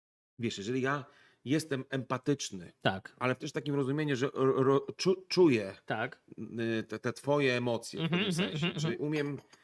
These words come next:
Speaker 1: jakby je odczuć i ja w trochę tak automatycznie potrafię się
Speaker 2: Tak.
Speaker 1: jakby je wykorzystać.
Speaker 2: Tak.
Speaker 1: To jest raz, bo oczywiście z drugiej strony ja mam też jakąś wiedzę
Speaker 2: Tak,
Speaker 1: o
Speaker 2: tak.
Speaker 1: procesach grupowych, o rolach grupowych,
Speaker 2: No,
Speaker 1: o
Speaker 2: oczywiście.
Speaker 1: dynamice grupy, o
Speaker 2: Absolutnie,
Speaker 1: typologiach
Speaker 2: tak, tak.
Speaker 1: klienta, o osobowościach i tak dalej.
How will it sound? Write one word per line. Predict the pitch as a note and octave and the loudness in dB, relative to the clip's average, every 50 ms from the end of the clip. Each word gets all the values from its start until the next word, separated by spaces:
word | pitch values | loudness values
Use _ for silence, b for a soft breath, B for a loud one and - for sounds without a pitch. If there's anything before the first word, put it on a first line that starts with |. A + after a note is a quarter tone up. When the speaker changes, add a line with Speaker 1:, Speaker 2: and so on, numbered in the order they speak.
| b b b _ | b b b _
Speaker 1:
jakby | A#2 B2 A2 A#2 B2 C3 | -2 -2 0 0 2 4
je | C3 C#3 - | 4 4 6
odczuć | C#3+ D#3+ E3 - - - B2+ A2+ - - | 4 2 2 0 -4 -4 -4 -4 -4 -4
i | - | -2
ja | A#2+ C3+ D#3 | 0 0 0
w | D3+ | 0
trochę | _ C#3 - C#3 C#3+ B2+ | _ -6 -4 -4 -4 -4
tak | C3 B2+ - - _ | -4 -6 -8 -6 _
automatycznie | - C3 C3+ C3 - C3+ C3 C3 B2+ - F3 F3 - - C#3+ | -2 -2 0 0 -2 -4 -2 -4 -6 -6 -10 -10 -8 -8 -8
potrafię | - - B2 - B2+ - - C3+ | -6 -6 -6 -6 -6 -6 -6 -8
się | A#2 B2+ B2 A2+ | -8 -8 -8 -2
Speaker 2:
Tak. | - B2+ G#2 G#2+ A#2 - | 0 0 0 0 -2 -6
Speaker 1:
jakby | - B2 A2 G#2+ A#2 C3 | -8 -8 -6 -2 -2 -2
je | - - C#3 C#3 | -2 2 2 2
wykorzystać. | C3 C3+ C3 - C3 B2+ A2+ B2+ B2 G#2 - - - G2+ A#2+ B2+ - - | 2 2 -2 -2 -4 -2 -2 -2 -4 -4 -6 -12 -12 -10 -10 -10 -2 2
Speaker 2:
Tak. | C3+ G#2+ A2 | 2 2 2
Speaker 1:
To | A#2 | 0
jest | A2 G#2+ - | -2 -6 -4
raz, | G#2 G#2+ A#2+ D3 C#3 | -4 -2 -2 -4 -4
bo | F#2 C3 | -4 -6
oczywiście | C#3 C3+ C#3 - - C#3+ | -6 -6 -6 -8 -8 -6
z | C3 | -6
drugiej | B2 C3+ C3+ D3 C3 | -6 -4 -4 -4 -4
strony | B2 B2 C3 | -2 -2 -2
ja | B2+ B2+ | -2 -2
mam | B2+ B2+ A#2+ | -4 -4 -6
też | A#2+ A#2+ | -6 -12
jakąś | A#2+ - C3 B2+ A#2+ | -10 -8 -6 -6 -6
wiedzę | B2+ D3 D#3 C3+ A2 F2+ F#2+ | -4 -2 -2 -2 -2 -4 -10
Speaker 2:
Tak, | F#2 - C3 G#2 F#2+ - _ | 2 2 2 2 2 -4 _
Speaker 1:
o | - A2 | -6 -4
Speaker 2:
tak. | G#2 G2+ | -2 -2
Speaker 1:
procesach | A2 - A2 - B2 A#2 G#2 | -2 -4 -6 -4 -4 -4 -4
grupowych, | G2+ A2+ A2+ - G#2 G2+ G2 G#2+ G#2 - | -4 -6 -4 -4 -4 -4 -4 -6 -6 -6
o | G#2 G#2 | -6 -4
rolach | G#2+ G#2 G#2 G#2+ G#2 | -2 -2 -4 -4 -4
grupowych, | G#2+ - - - - F#4 G#4 | -6 -8 -4 -2 0 4 4
Speaker 2:
No, | |
Speaker 1:
o | G4+ | 4
Speaker 2:
oczywiście. | F#4+ - G#3 F3 C3+ G#2+ G#2+ A2 | 6 8 8 6 6 4 0 -2
Speaker 1:
dynamice | A2+ G2+ F#2+ A2+ G#2 | -4 -2 -2 -4 -4
grupy, | F#2+ A2 A2 G#2+ - - A2 G2+ | -2 -2 -4 -4 -2 -4 -4 -4
o | F2 | 0
Speaker 2:
Absolutnie, | G2+ C#3 C3 A#2+ A2 - | 2 4 4 4 2 2
Speaker 1:
typologiach | A2+ A#2 A#2+ B2 A#2 A2 A2+ A2+ A2 | 0 2 2 2 2 0 -2 -4 -4
Speaker 2:
tak, | - - | -4 -4
tak. | A2 - | -2 0
Speaker 1:
klienta, | A2+ A#2+ A2 - G#2+ G#2+ | 0 -2 -4 -4 -4 -4
o | |
osobowościach | A2+ A2+ - A#2+ A2 A#2+ A2 A2+ A#2+ A#2+ - - G2+ | -4 -4 -4 -4 -4 -4 -2 -2 -4 -4 -4 -10 -12
i | - | -8
tak | - A2+ F#2+ | -8 -10 -8
dalej. | F2 G2+ G#2+ C3+ C3+ | -8 -2 -2 -2 -2